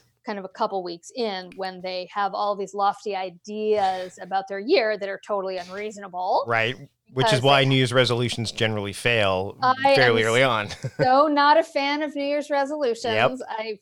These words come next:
Speaker 1: feel like it's just a s-, you know, a way to set yourself up, um, you know, that doesn't mean that I don't support having themes and, um, goals, right? 'Cause that's really important, but the resolution thing is just a recipe for <laughs> disaster.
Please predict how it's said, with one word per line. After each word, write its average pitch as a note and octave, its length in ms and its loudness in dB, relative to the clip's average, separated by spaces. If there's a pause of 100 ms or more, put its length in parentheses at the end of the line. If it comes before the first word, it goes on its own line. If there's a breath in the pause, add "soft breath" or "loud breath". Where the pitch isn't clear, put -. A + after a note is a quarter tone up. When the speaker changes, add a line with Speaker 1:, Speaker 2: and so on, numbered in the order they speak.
Speaker 1:
feel A3 360 2
like G#3 260 -2
it's G3+ 240 -12
just G3+ 260 -12
a G3 120 -8
s-, - 320 -16
you G#3+ 100 -14
know, F3+ 160 -16
a F#3+ 100 -12
way F#3 140 -10
to F#3 80 -14
set F#3+ 220 -16
yourself E3+ 360 -18
up, F3 160 -14 (600)
um, F3+ 300 -14
you C4 100 -6
know, G3 80 -10
that F#3+ 120 -10
doesn't F#3 220 -14
mean F3+ 180 -18
that F3+ 100 -18
I E3+ 100 -14
don't F3 240 -20
support F#3 500 -12
having E3+ 400 -16 (260)
themes G3+ 460 -4
and, F3 260 -14 (200)
um, F3 240 -16 (160)
goals, G3 560 -8
right? F#3 280 -6
'Cause G3 120 -14
that's F3 240 -12
really E3 200 -14
important, E3 520 -18
but F3 180 -10 (340)
the G3 180 -2
resolution F#3 640 -10
thing F3+ 220 -20
is - 120 -20
just - 320 -20
a - 240 -18 (160)
recipe - 460 -20
for - 80 -20
<laughs> - 400 -10
disaster. C4+ 640 0